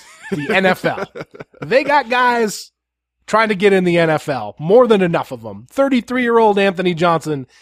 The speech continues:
ain't wandering in for the L A Rams and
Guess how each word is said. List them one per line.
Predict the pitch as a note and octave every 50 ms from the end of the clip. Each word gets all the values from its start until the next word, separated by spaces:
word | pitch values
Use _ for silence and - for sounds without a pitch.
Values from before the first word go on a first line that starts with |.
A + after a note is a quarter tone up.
| _ _ _
ain't | F3+ G#3 G#3 F#3+
wandering | F3+ E3+ F3 F3+ F#3+ F#3+ F3+ F#3 F3+ E3+ E3
in | E3+ E3+ D#3+ D#3+ D3+ C3+ - _ _ _ _
for | - F#3 E3
the | E3+ E3
L | E3 E3 D#3+
A | D#3+ D#3 D3+
Rams | D3 D3+ D3+ D3 C#3+ C#3+ C#3 C#3+ B2 C#3+
and | D3+ D3 C#3 C3+ C3 B2+ A#2+ -